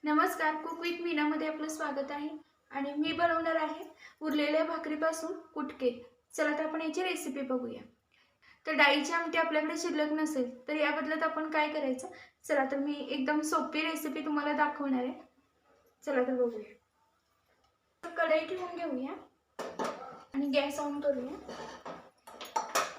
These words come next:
तर माझ्याकडे फक्त एकच भाकरी उरलेली आहे घरी. हे बघा, तुम्ही बघू शकता एकच भाकरी उरलेली आहे. तर तुम्ही बघू शकता कढई गरम झालेली आहे. यामध्ये तेल घालून घेऊया.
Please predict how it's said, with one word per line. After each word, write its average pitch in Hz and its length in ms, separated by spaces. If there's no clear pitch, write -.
तर 285 80
माझ्याकडे 311 440
फक्त 359 180
एकच 349 580
भाकरी 330 340
उरलेली 247 480
आहे 339 100
घरी. 285 260
हे 294 120
बघा, 277 240
तुम्ही 339 240
बघू 311 200
शकता 320 300
एकच 302 320
भाकरी 320 300
उरलेली 262 420
आहे. 359 120
तर 269 100
तुम्ही 311 160
बघू 302 240
शकता 339 300
कढई 302 320
गरम 302 340
झालेली 285 360
आहे. 330 140
यामध्ये 285 380
तेल 311 300
घालून 311 320
घेऊया. 277 420